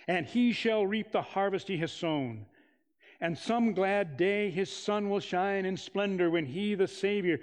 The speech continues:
Savior of the world, is known. I cannot tell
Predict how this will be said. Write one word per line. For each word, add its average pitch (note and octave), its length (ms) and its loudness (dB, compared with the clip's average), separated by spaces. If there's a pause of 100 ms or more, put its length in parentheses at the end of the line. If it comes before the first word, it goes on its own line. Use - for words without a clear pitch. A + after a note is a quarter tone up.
(140)
Savior G#3 500 0
of F#3 100 0
the F#3+ 80 4
world, F3 440 2
is C#3 140 -6
known. C3 480 -6 (2250)
I C3 100 -6
cannot E3 420 -2
tell D#3+ 580 0